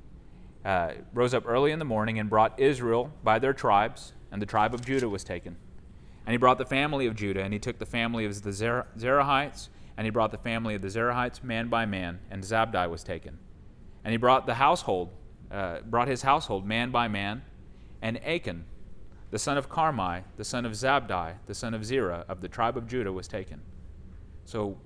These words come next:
what this shows us and tells us is that God knew exactly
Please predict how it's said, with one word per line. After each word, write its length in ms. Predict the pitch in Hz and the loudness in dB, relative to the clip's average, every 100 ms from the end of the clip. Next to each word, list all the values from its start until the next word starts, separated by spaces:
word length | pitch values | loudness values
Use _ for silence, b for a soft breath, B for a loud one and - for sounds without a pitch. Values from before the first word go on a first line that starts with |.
| - - - | -16 -16 -8
what 160 | 131 156 | -2 0
this 140 | 180 | -2
shows 340 | - 175 180 127 | 0 2 2 2
us 320 | 107 101 - | -2 -2 -8
and 100 | 101 | -12
tells 260 | - 151 139 | -2 0 0
us 220 | 107 - B B B | -2 -6 B B B
is 100 | 113 | -8
that 220 | 117 - | -8 -6
God 460 | 110 127 147 147 123 | -4 0 0 -2 -6
knew 360 | 127 135 139 131 | -8 -6 -8 -10
exactly 880 | 104 107 98 107 131 143 147 151 151 | -10 -8 -8 0 0 0 -6 -8 -10